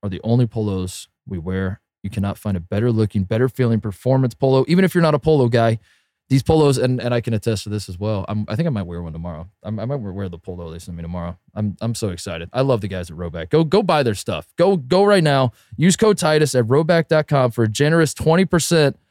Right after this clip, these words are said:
off your first purchase through the end of this week. That's spelled R H O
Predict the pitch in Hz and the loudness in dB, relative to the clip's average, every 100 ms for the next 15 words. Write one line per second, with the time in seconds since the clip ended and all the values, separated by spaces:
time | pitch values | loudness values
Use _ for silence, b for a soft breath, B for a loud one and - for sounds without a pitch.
0 | _ - 139 139 113 160 170 - 170 147 | _ -2 0 2 0 2 0 2 0 0
1 | 143 143 135 127 143 135 135 - 127 117 | -2 0 0 2 0 2 0 2 0 2
2 | 95 - - 131 - 127 147 165 - 151 | -2 -2 0 0 2 0 2 2 2 2
3 | 160 - 127 127 120 | 2 0 2 4 4